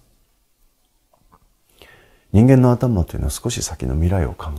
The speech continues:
えています。それが人間の頭の考える性質です。でも私たちの肉体というのは今ここの現在を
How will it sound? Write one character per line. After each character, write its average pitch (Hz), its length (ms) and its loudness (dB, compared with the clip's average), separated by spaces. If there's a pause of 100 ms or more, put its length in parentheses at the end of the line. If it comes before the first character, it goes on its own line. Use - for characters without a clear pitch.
え 78 60 -10
て - 80 -20
い - 100 -20
ま - 60 -20
す。 - 140 -20
そ - 120 -4
れ 95 80 0
が 107 220 -2
人 85 180 0
間 78 180 -2
の 71 100 -4
頭 90 280 -2
の 64 80 -8
考 85 340 -8
え 76 40 -6
る 78 100 -14
性 78 200 -6
質 - 260 -10
で - 80 -20
す。 - 200 -20 (640)
で 120 80 -2
も 78 180 0
私 107 240 -4
た 82 120 -6
ち - 120 -12
の 69 100 -6
肉 73 180 -4
体 80 220 -2
と - 120 -16
い - 40 -10
う 92 60 -10
の 71 100 -12
は - 80 -16 (100)
今 82 260 -2 (160)
こ 87 120 -8
こ - 140 -12
の 78 140 -10
現 87 240 -2
在 - 120 -12
を - 40 -10